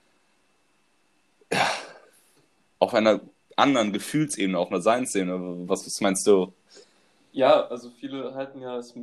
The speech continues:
Speaker 2: für möglich, dass Telepathie funktioniert. Ich glaube, was, was für viele halt erkennbar ist, dass, ähm, zumindest Emotionen auf jeden Fall übertragen werden und, ähm, man sich gegenseitig fühlen kann, auf jeden Fall.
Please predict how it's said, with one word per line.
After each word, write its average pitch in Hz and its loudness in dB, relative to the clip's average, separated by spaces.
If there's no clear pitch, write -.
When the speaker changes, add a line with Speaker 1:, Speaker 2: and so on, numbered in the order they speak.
Speaker 2:
für 120 -10
möglich, 120 -8
dass 120 -10
Telepathie - -8
funktioniert. 165 -10
Ich 127 -10
glaube, 131 2
was, - 0
was 123 -8
für 135 -10
viele 131 -4
halt 117 2
erkennbar 139 -6
ist, 120 -14
dass, - -12
ähm, 110 -6
zumindest 120 -4
Emotionen 120 -4
auf - -14
jeden 113 -8
Fall 113 -8
übertragen 110 -10
werden 110 -16
und, 117 -20
ähm, 113 -16
man 120 4
sich 120 -6
gegenseitig 120 0
fühlen 117 -4
kann, 113 -12
auf - -20
jeden 113 -18
Fall. 117 -20